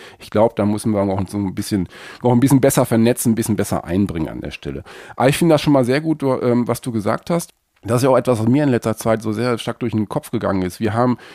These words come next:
wir stellen die Verwaltungsdigitalisierung in Deutschland immer so als extrem schlecht dar. Ich hab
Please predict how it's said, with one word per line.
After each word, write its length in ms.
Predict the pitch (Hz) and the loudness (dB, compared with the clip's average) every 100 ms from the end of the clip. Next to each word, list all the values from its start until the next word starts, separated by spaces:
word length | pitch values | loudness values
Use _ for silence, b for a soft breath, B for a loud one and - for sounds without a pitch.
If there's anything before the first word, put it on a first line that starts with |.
| B | B
wir 100 | - | -4
stellen 240 | 117 151 151 | 0 4 4
die 80 | 131 | 2
Verwaltungsdigitalisierung 1200 | 120 117 156 123 131 139 127 120 110 117 139 139 | 2 0 0 -2 -2 -2 -2 -2 -2 -2 0 0
in 120 | 107 | 0
Deutschland 440 | 110 143 - 120 | 0 0 -2 -2
immer 180 | 117 117 | 0 0
so 140 | 107 | -2
als 240 | 107 107 - | -6 -8 -12
extrem 520 | - - - - 107 | -12 -10 -8 -2 0
schlecht 400 | 104 - 82 - | 0 -4 -6 -6
dar. 240 | 67 60 55 B B B B B | -6 -6 -10 B B B B B
Ich 100 | - | -6
hab 120 | 110 | -6